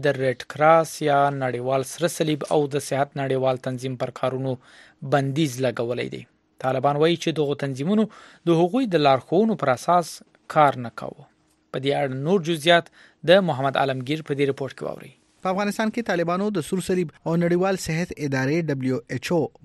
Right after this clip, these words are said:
Speaker 2: مامورین د خپل ولکې لاندې سیمو کې د خپلو چارو څخه په موقتي ډول منع کړي او د دوی کارمندانو د سر حفاظت خپل کول نه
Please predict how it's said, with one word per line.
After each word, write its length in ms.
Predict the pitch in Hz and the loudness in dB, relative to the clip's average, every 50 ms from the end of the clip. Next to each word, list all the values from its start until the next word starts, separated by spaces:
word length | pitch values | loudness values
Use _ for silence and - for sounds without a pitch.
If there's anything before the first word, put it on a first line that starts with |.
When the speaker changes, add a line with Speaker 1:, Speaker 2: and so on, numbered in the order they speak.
| 123 123 | -4 -2
Speaker 2:
مامورین 420 | 127 123 127 135 147 160 170 170 160 | 0 0 0 2 2 2 2 0 0
د 160 | 147 139 131 - | -2 -4 -6 -6
خپل 200 | - 160 143 135 | -4 -4 -2 -2
ولکې 340 | 131 123 - - 151 143 143 | -2 -4 -4 -4 -4 -2 -2
لاندې 200 | 139 139 139 127 117 - - | -2 -2 -2 -2 -4 -4 -4
سیمو 220 | 196 185 160 135 - | -2 -2 -2 -2 -4
کې 80 | 180 175 - - - - - _ - 170 | -6 -6 -6 -10 -18 -20 -20 _ -6 -6
د 100 | 165 - | -6 -4
خپلو 280 | - 196 196 185 175 - - | -2 0 0 0 0 0 0
چارو 260 | 185 175 143 120 - - | 0 0 0 -2 -4 -6
څخه 340 | 117 - - 131 143 160 - 156 | -8 -8 -6 -6 -6 -4 -4 -4
په 120 | 143 131 | -2 -2
موقتي 400 | 127 123 - 147 127 - 165 139 | -2 -2 -4 -6 -4 -4 -4 -2
ډول 240 | 123 120 233 233 123 | -2 -2 -2 -2 -2
منع 180 | 120 123 117 - - | -2 -4 -4 -4 -4
کړي 340 | 180 185 160 - _ _ _ _ _ _ - | -4 -4 -4 -6 _ _ _ _ _ _ -6
او 80 | 143 147 151 | -4 -2 0
د 100 | 151 151 | -2 0
دوی 100 | 156 185 175 - - | -2 -2 -2 -2 -2
کارمندانو 580 | 139 131 127 135 135 135 135 151 160 160 165 170 170 151 131 | -2 0 0 0 0 0 0 0 0 0 -2 -2 -2 -2 -4
د 60 | 127 - | -4 -4
سر 160 | - 139 131 120 | -4 -4 -4 -4
حفاظت 440 | 117 113 - 120 120 120 156 165 - - | -4 -4 -4 -4 -4 -2 -4 -4 -6 -8
خپل 180 | - 143 127 - - | -8 -8 -8 -6 -4
کول 260 | 165 147 131 113 110 | -4 -2 -2 -2 -4
نه 40 | 117 | -6